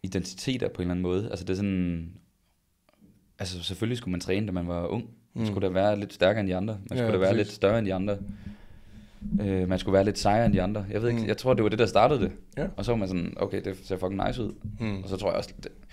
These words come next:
Speaker 1: jeg hu-, jeg husker det ikke som, at, øh, man startede på grund af tøserne. Altså, det er der mange, der har den der historie med, at de ville gerne imponere tøserne. Det, det husker jeg faktisk ikke, at det var derfor, jeg startede.
Speaker 2: Det er heller ikke overhovedet. Jeg var, altså, jeg var fuld-,
Speaker 1: Ja.
Speaker 2: fuldstændig ligeglad.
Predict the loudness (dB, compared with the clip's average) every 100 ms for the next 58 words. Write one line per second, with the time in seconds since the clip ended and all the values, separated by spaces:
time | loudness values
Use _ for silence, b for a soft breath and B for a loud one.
0 | B B -2 -2 4 4 4 4 2 2
1 | 4 4 4 4 2 2 4 6 4 2
2 | 0 2 0 -2 -2 -2 -2 -6 -10 -12
3 | -10 -2 0 2 2 0 0 -2 0 0
4 | -2 -2 -4 -4 -6 -6 -6 -2 -2 -2
5 | -4 -4 -4 -6 -6 -6 -8 B B B
6 | -12 -10 -6 -6 -6 -4 -2 -2 -4 -8
7 | -10 -6 -4 -4 -4 -4 -6 -4 -4 -4
8 | -8 -10 -8 -8 -8 -12 -10 -8 -8 -8
9 | -10 _ -6 -6 -6 -8 -6 -4 -6 -8
10 | -4 -2 -2 -6 -12 -14 -14 -10 2 2
11 | 2 0 -4 -8 -8 -12 -14